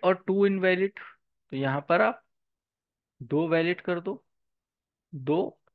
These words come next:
इनवैलिड कर दो, फिर इसके लिए दो वैलिड कर दो और फिर से आप इसके दो इनवैलिड कर दो।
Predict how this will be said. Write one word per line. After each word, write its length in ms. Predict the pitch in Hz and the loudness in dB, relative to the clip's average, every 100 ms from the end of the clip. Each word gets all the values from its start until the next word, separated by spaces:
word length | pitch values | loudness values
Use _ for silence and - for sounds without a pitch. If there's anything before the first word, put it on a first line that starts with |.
| _ | _
इनवैलिड 500 | 139 120 120 120 127 | -4 0 0 0 -2
कर 180 | - 135 | -4 -6
दो, 180 | 131 151 _ _ _ _ _ _ _ _ _ _ _ _ _ _ _ - | -6 -14 _ _ _ _ _ _ _ _ _ _ _ _ _ _ _ 4
फिर 160 | 185 | 4
इसके 300 | 185 - 196 | 4 2 0
लिए 300 | 185 190 202 - _ - | 2 2 0 -2 _ -8
दो 240 | 131 151 165 | 0 2 4
वैलिड 340 | 156 156 - | 2 0 -2
कर 180 | 160 147 | -2 -2
दो 120 | 180 240 _ _ _ _ _ _ _ - | -4 -10 _ _ _ _ _ _ _ -12
और 60 | 147 | -4
फिर 220 | - 147 | 0 0
से 140 | 147 | 2
आप 100 | 160 156 | 2 0
इसके 220 | - 151 | -4 -4
दो 320 | 139 170 277 _ _ _ _ _ _ - | -2 -2 -2 _ _ _ _ _ _ -8
इनवैलिड 500 | 131 117 113 113 117 | -2 0 2 0 -4
कर 120 | - | -10
दो। 200 | 135 151 | -14 -16